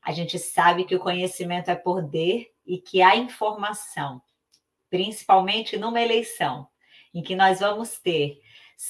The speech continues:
quase seis bilhões de recursos públicos, é muito importante estar bem preparado, focado naquilo que a gente vai falar sobre as cotas, né, de gênero,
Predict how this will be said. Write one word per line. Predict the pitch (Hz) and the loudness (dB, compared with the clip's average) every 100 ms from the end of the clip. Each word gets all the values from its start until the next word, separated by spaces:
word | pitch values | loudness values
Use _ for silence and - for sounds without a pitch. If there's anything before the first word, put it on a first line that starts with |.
| - | 0
quase | 208 226 277 240 | 10 10 10 0
seis | 240 - 240 247 220 185 | -6 2 4 4 0 -12
bilhões | 175 254 294 214 220 220 190 156 147 | -8 -6 -2 -2 0 -2 -4 -8 -10
de | 151 220 | -6 -6
recursos | 214 185 190 190 180 - | -4 -6 -6 -6 -8 -12
públicos, | - 226 170 156 - 156 - - _ _ _ _ - | -6 -6 -4 -10 -10 -12 -12 -20 _ _ _ _ -2
é | 190 | 0
muito | 190 185 190 208 | 0 -2 -4 -8
importante | 190 196 - - 175 170 175 | -6 -6 -6 -6 -6 -6 -8
estar | 180 - 180 170 | -8 -2 -2 -2
bem | 170 165 | -6 -6
preparado, | - - 175 160 147 143 170 208 226 _ _ _ _ | -8 -4 -2 2 2 2 0 -4 -8 _ _ _ _
focado | - 220 214 - 208 247 240 220 | -4 0 0 4 6 6 6 0
naquilo | 208 208 - 196 196 | 0 -4 -6 -6 -4
que | 202 | -4
a | 190 | -4
gente | 190 190 | -4 -4
vai | 175 180 | -2 0
falar | 175 165 165 165 - - | 0 0 0 -2 -6 -20
sobre | - - - 220 262 214 202 196 175 | -14 -8 2 4 4 2 -2 -2 -2
as | 196 - - | -2 -4 -4
cotas, | 170 180 208 214 190 | 2 2 2 -4 -6
né, | 185 185 185 | -4 -4 -4
de | 175 | -6
gênero, | 143 143 165 208 214 208 202 202 | -6 -8 -6 -6 -6 -8 -8 -8